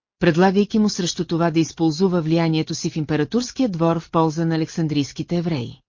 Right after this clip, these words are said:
Казал, че император Тиберий му бил писал, умолявайки го незабавно да се завърне в Рим, за да го съветва по източните въпроси, и че в резултат на това той напуснал Идомея,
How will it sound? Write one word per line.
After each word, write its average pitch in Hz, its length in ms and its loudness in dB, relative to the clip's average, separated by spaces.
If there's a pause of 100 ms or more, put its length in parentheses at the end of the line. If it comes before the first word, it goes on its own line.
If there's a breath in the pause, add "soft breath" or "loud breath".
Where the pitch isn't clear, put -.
(160)
Казал, 160 440 0 (240)
че 196 120 4
император 185 520 2
Тиберий 170 440 2
му 160 140 0
бил 160 180 2
писал, 135 460 -4 (300)
умолявайки 175 640 4
го 165 120 -2
незабавно 160 560 0
да 151 100 -4
се 156 120 -6
завърне 147 420 -2
в - 100 -8
Рим, 233 200 2 (320)
за 170 140 2
да 175 80 2
го 165 100 -4
съветва 226 500 0
по 208 80 -2
източните 160 500 -4
въпроси, 180 540 -6 (400)
и 202 100 4
че 190 120 0
в - 60 -8
резултат 165 460 0
на 285 120 2
това 214 400 0
той 190 160 2
напуснал 170 440 -2
Идомея, 165 520 -4